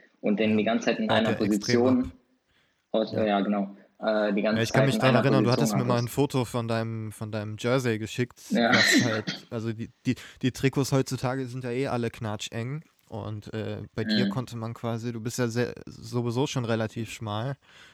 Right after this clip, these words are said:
Speaker 1: Mhm.
Speaker 2: ähm, Statur Bergfahrer. Bei dir konnte man ja schon sehen, dass man da quasi noch einen Arm reinstecken konnte.
Speaker 1: Ja,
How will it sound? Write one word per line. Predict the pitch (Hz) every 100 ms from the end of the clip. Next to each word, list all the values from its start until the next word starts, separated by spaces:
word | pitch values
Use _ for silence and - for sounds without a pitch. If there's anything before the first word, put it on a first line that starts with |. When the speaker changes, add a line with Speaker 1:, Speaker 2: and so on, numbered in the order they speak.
| _
Speaker 1:
Mhm. | 117 107
Speaker 2:
ähm, | 107 107 110 110
Statur | - 120 113 131 120
Bergfahrer. | 120 143 - 113 110 110 139 _ _ - - _ _ _ _ _ _ _ _ _ _
Bei | 113 104
dir | 98 117 123 127
konnte | - 127 127 131
man | 120 120
ja | 120
schon | - 135 131
sehen, | 120 131 135 127
dass | 120 -
man | 123
da | 117 113
quasi | - 127 120
noch | 120 156
einen | 135 120
Arm | 113 113 113
reinstecken | 110 110 - 117 - 107
konnte. | 117 104 101 107 98 - - _ _
Speaker 1:
Ja, | 127 123 101